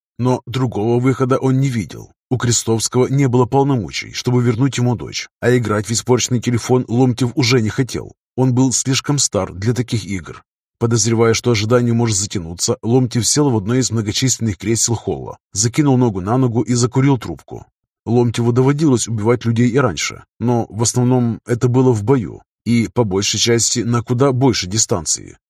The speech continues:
Несколько раз ему приходилось драться и в рукопашную, но там он не мог поручиться за результат,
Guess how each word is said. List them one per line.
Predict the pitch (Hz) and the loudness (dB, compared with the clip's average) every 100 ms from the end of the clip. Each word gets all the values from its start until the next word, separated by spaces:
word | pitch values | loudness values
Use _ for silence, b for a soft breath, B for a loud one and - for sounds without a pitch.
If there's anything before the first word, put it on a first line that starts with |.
| - | -6
Несколько | 113 104 113 - 120 | -4 -2 -4 0 2
раз | 120 - | 2 0
ему | 131 139 | -2 -2
приходилось | 135 110 120 131 98 | -2 0 2 2 2
драться | 107 120 127 | 0 0 0
и | 120 | -2
в | |
рукопашную, | 117 143 147 104 - 64 58 53 | -2 -2 0 -2 -2 -8 -16 -8
но | 98 117 | -4 -2
там | 117 123 | 0 0
он | 101 139 | 2 2
не | 151 | 2
мог | 160 107 | 2 0
поручиться | 98 104 - 123 - | -2 -4 -2 -2 -2
за | 110 | 0
результат, | 127 117 131 85 60 | 2 0 -4 -6 -8